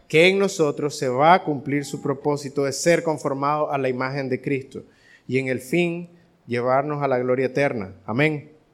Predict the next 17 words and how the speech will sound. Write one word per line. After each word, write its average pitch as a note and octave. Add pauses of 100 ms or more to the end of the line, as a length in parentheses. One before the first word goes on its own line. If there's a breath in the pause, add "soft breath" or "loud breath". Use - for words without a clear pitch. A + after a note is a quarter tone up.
(1600 soft breath)
Pero C#3+
estas G#3+
cosas E3
incluyen D#3+ (140)
crisis, G3+ (300)
enfermedad, E3+ (300)
persecución, F3 (260 loud breath)
escasez, F3
dificultades, D#3+
traición, E3+
abandono, E3
rechazo, F#3
dolor. F#3 (260 loud breath)
La C3
lista E3+
puede G#3+
continuar. G3